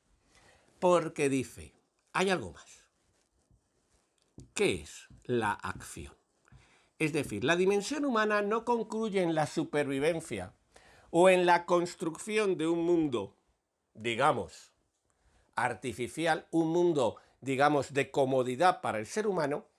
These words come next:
sino que hay algo más, está la acción. ¿Qué es la acción?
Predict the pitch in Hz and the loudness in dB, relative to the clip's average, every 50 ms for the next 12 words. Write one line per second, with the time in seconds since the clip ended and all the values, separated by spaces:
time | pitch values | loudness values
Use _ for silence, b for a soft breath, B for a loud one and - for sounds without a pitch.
0 | b b b b b - - - 240 247 247 233 233 240 226 - 214 208 202 208 | b b b b b -14 -12 -8 -6 -4 -2 -2 -2 -2 -2 -4 -4 -4 -2 -2
1 | 196 190 180 156 147 131 120 117 98 87 - - - - - - - _ - 127 | -2 -2 -2 -2 -4 -6 -6 -6 -10 -12 -14 -18 -20 -20 -20 -20 -12 _ -8 -8
2 | - - - 151 131 113 101 - - - 90 73 - _ _ _ b b b b | -6 -4 -4 -4 -4 -4 -8 -12 -16 -18 -18 -18 -20 _ _ _ b b b b
3 | b b b b b b - - 330 339 339 349 359 359 - - - - - 190 | b b b b b b -2 0 2 2 4 4 2 2 0 -2 -6 -2 0 4
4 | 185 185 180 175 160 - - - 147 151 147 - - - - 156 123 107 90 90 | 4 6 6 4 4 2 2 2 2 2 2 0 -6 -12 -8 -6 -6 -6 -6 -8
5 | 98 | -14